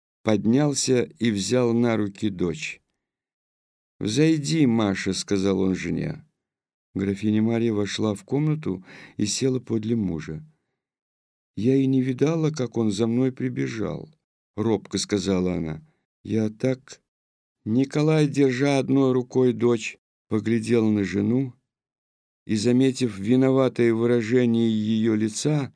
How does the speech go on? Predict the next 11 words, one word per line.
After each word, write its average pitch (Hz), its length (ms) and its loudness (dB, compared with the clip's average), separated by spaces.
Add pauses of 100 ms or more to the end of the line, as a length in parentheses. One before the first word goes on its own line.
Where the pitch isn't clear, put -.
(360)
другой 120 540 0
рукой 113 500 0
обнял 123 540 2
ее 90 520 -2 (800)
и 107 80 -6
поцеловал 113 800 -2
в 78 80 -10
волоса. 95 640 -6 (1700)
"Можно 165 560 -2
целовать, 123 720 0
мама?" — 95 520 0